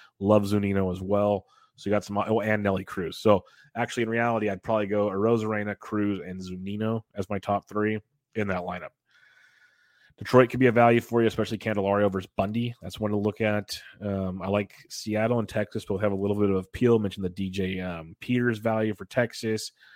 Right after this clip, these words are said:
On the Seattle side of things, you got your Toros, your Kalenics, your Seagers. Love Seager versus lefty. Keep that in mind. Houston versus K C is very much in play versus Daniel Lynch. Um, that Cleveland, Minnesota game. Cleveland versus Ober.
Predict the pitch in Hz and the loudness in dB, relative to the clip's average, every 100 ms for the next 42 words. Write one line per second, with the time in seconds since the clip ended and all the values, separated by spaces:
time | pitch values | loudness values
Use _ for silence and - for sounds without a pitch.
0 | _ _ 101 98 92 - 110 110 117 107 | _ _ -8 -8 -8 -8 -2 0 0 0
1 | 113 107 101 107 101 98 98 98 - 110 | 0 0 -2 -4 -2 0 0 -2 -4 -2
2 | 107 104 95 95 - 101 101 101 - 92 | 0 0 -2 -6 -2 -2 -2 -4 -10 -12
3 | - 107 101 98 95 90 - 101 104 101 | -8 -6 -4 -2 -2 -2 -2 0 0 0
4 | 107 117 107 101 98 _ _ _ _ _ | 2 0 2 0 -2 _ _ _ _ _
5 | - 85 107 110 110 110 107 104 123 120 | -12 -4 0 0 0 0 0 0 -2 0
6 | 113 107 - 104 95 101 92 101 101 101 | 0 -2 0 -6 -4 -6 -2 0 0 -2
7 | - 95 101 95 92 92 92 95 120 123 | -6 -2 0 0 -4 -6 -6 2 2 2
8 | - - _ _ _ _ _ 101 104 101 | -2 -12 _ _ _ _ _ -2 0 0
9 | 95 - 98 101 143 160 151 131 - 123 | -4 -8 -8 0 4 4 4 2 2 2
10 | 104 90 - 123 127 131 117 104 - 110 | 2 -2 0 2 2 0 2 0 0 0
11 | 123 135 135 | 2 2 -2